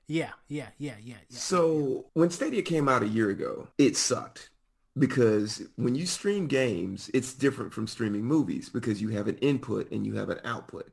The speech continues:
Speaker 2: So
Speaker 1: Mm-hmm.
Speaker 2: when you're watching a movie being streamed, you, you're watching it actually a couple of seconds behind it hitting the servers and it coming back to your T V, which is okay. It's a movie.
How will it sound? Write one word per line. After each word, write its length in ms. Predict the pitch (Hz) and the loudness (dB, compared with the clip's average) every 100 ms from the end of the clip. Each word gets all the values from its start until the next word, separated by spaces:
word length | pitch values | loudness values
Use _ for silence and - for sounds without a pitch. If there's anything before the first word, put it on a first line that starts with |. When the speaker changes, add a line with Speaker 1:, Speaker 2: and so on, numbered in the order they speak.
| - | -12
Speaker 2:
So 340 | - 127 113 107 110 | 0 2 2 -2 -10
Speaker 1:
Mm-hmm. 160 | 101 123 - | -16 -16 0
Speaker 2:
when 140 | 135 | 4
you're 100 | 151 | 6
watching 280 | 175 214 165 | 6 2 0
a 60 | 131 | 2
movie 260 | 139 131 | 4 2
being 220 | 113 117 104 | 2 2 0
streamed, 580 | - 110 107 98 92 | -4 -2 0 0 -2
you, 260 | 95 135 156 | 2 4 4
you're 120 | 117 127 | 2 2
watching 420 | 123 131 131 107 | 2 2 -2 -4
it 120 | - | -4
actually 520 | 113 110 - 104 - - | -4 -4 -6 -4 -2 -2
a 60 | 104 | -2
couple 280 | - 113 | -2 0
of 80 | 113 | 0
seconds 340 | 117 120 120 107 | 2 2 0 -4
behind 720 | 120 117 113 107 95 87 - _ _ - | -4 -2 2 2 0 -2 -8 _ _ 0
it 160 | 117 | 0
hitting 320 | 139 127 127 110 | 2 2 4 2
the 60 | |
servers 420 | - 120 101 110 | 2 0 0 0
and 80 | 107 | -2
it 100 | 98 | -2
coming 220 | 117 110 | -2 -2
back 180 | 110 107 | 0 -2
to 80 | - | -2
your 100 | 104 | -4
T 220 | - 160 | -2 -2
V, 300 | 104 95 107 _ _ _ | 0 -4 -6 _ _ _
which 140 | 151 151 | -2 2
is 120 | 151 | 6
okay. 340 | 156 175 139 | 4 6 4
It's 300 | 117 117 127 | 4 2 2
a 60 | 127 | 4
movie. 400 | 117 131 98 | 4 2 0